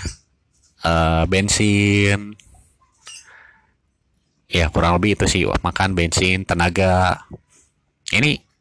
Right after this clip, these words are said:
kalau dua juta paling Anda masih usahanya dalam, eh, sendirian ya. Ini kan contoh saja, dua juta itu pemasukannya profit saat Anda masih sendiri.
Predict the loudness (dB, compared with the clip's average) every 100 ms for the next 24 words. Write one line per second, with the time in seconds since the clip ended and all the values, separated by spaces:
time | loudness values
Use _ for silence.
0 | _ _ -4 0 2 2 2 0 0 0
1 | -2 -2 0 0 -4 -12 _ _ _ -6
2 | -2 0 0 0 0 2 2 0 2 2
3 | 0 -2 -8 -12 -18 _ -2 0 0 0
4 | -2 -2 -2 0 2 0 0 -2 -4 -8
5 | _ _ _ _ -10 -6 -4 -4 -6 -4
6 | -4 -2 -2 -2 -2 -4 -6 _ -2 0
7 | 0 -2 -2 -2 -2 -2 -2 -2 -2 -2
8 | -2 -2 -2 -2 -2 -6 _ _ _ -6
9 | -4 -4 -6 -4 -4 -4 -8 -8 -4 -2
10 | -4 -6